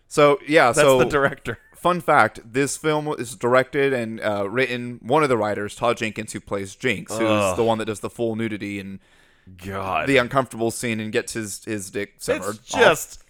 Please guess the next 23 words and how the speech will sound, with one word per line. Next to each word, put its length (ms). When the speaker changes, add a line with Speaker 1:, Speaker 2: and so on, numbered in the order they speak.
Speaker 2:
uncomfortable. 800
Speaker 1:
But, 420
um, 460
Billy 240
Blair, 480
who's 280
the 100
other 140
dude, 320
Speaker 2:
Yeah. 180
Speaker 1:
um, 300
is 120
also 320
one 160
of 60
the 60
writers 520
of 220
the 120
movie. 460
Speaker 2:
The 640
Blades 480
guy? 260